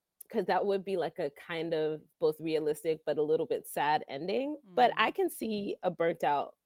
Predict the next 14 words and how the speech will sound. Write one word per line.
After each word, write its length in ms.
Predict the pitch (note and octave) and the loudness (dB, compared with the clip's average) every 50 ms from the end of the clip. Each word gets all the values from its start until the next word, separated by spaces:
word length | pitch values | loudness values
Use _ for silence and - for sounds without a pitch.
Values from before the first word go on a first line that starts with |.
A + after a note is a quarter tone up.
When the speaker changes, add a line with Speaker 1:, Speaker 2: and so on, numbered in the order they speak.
| _ _ | _ _
Speaker 1:
Kara 400 | - D3+ C#3+ C#3+ C#3+ D#3 D#3 D#3+ - _ _ _ _ _ _ _ _ _ _ _ _ _ _ _ _ _ - | -4 -2 -2 0 0 0 -2 -2 -6 _ _ _ _ _ _ _ _ _ _ _ _ _ _ _ _ _ -10
taking 340 | - - E3 - F3+ F3 F3+ | -6 -6 -4 -4 -4 -4 -4
a 60 | E3+ | -4
break 260 | E3+ D3 C#3 C3+ - | -2 -2 -4 -4 -4
from 140 | - F#3+ D#3+ | -6 -6 -6
superheroing. 840 | G3 - - C#4+ - C4+ - E3 - - - - - - - - D#3 _ _ _ _ | -6 -8 -10 -8 -4 -4 -4 -4 -6 -12 -12 -16 -16 -16 -18 -18 -20 _ _ _ _
Speaker 2:
Yeah, 160 | G3+ A3+ B3+ F#3 D3 | -20 -20 -20 -20 -20
just 180 | - F#3 F3 - | -20 -18 -18 -18
staying 200 | - F#3 F3 F#3 | -16 -16 -16 -14
with 120 | F3 F3 | -14 -14
her 100 | G3 F#3+ | -14 -16
family 320 | F3+ G3 F3+ F3+ F#3 F#3 F3+ | -16 -16 -16 -16 -16 -16 -14
on 140 | F3+ E3+ E3+ | -16 -16 -16
Ar-, 200 | F3 F3 F3+ | -18 -20 -20